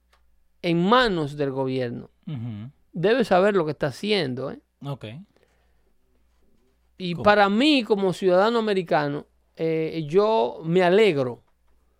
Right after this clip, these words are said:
Speaker 1: porque cuando la persona sale de la sombra, es obvio que lo está tratando de hacer con la mejor intención.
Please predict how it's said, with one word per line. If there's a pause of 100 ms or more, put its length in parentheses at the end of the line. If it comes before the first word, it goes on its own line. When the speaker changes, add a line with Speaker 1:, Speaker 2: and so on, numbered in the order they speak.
(400)
Speaker 1:
porque
cuando
la
persona
sale
de
la
sombra, (1400)
es
obvio
que
lo
está
tratando
de
hacer
con
la
mejor
intención.